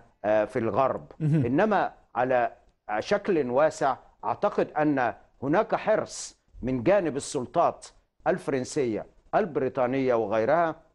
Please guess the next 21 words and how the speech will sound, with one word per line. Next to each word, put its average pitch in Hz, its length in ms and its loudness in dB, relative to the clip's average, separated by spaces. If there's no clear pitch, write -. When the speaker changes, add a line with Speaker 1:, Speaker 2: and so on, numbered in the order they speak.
Speaker 1:
على 147 220 4
أن 127 360 -2
تفصل 135 560 0
بين 202 360 2
الإسلام 165 680 0
وبين 156 440 2
ما 135 160 0
Speaker 2:
جميل. 170 200 4
Speaker 1:
جرى، 147 180 -2
لأنه 135 640 -2
نتيجة 151 520 2
تطرف 151 680 0
ونتيجة 131 1000 0
اختلال 165 680 2
في 156 380 2
المعايير 131 840 2
لدى 147 420 0
هؤلاء 123 400 0
المتطرفين 127 960 -2
الذين 127 500 2
تشبعوا 127 680 -2